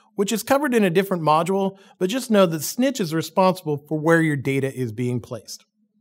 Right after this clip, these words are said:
So how we do this and how we get it set up to run in multi-data center. So now we have to change the key space. This is the first thing you do. So we add that data center using an alter key space command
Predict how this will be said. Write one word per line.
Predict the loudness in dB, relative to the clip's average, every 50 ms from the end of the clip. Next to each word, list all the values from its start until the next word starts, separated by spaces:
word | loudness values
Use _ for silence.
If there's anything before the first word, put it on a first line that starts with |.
| _ _ _ _ -2
So | 0 0
how | 0 2 2 2 4 4 4
we | 2 0
do | -2 -2 -2 0 2
this | 2 2 0 -2 -4
and | -6
how | -2 0 0
we | 0 0
get | 0 -2 -2
it | -4 -8
set | -4 -2 0 2
up | 2 0 0 -4
to | -10 -8
run | -2 0 2 2 4 2
in | 0
multi-data | 0 -2 -4 -6 -6 -4 -4 -4 -4 -4
center. | -6 -8 -10 -12 -16 -18 _ _ _ _ _ _ _ _ _ _ _ _ _ _ _
So | -4 -2 0
now | 2 4 4 4
we | 4 4
have | 2 2 0
to | -4 -6
change | -4 -2 -2 0 -2 -2 -2 -4
the | -6 -6
key | -6 -6 -8 -8
space. | -6 -8 -12 -10 -10
This | -10 -8 -8
is | -8 -8
the | -10
first | -10 -8 -6 -4 -2 -2 -2 -4 -8 -14 -20 _ _ _ -8
thing | -8 -6 -6
you | -6 -6 -8
do. | -8 -10 -14 -14 -20 _ _ _ _ _ _ _
So | -8 -2 -2
we | -2 -2 0 2
add | 4 6 8 8 6 6 4 0 0
that | 2 2 2 2
data | 2 2 2 2 0
center | 0 0 0 0 2 0 0 -2 -6 _ _
using | -8 -2 0 2 2 2 2
an | 2 0 -2
alter | -2 -2 0 0 -2 -6
key | -6 -6 -2 -2 -2 0
space | 0 -2 -2 -2 -2 -4
command | -6 -6 -6 -4 -4 -4 -6 -6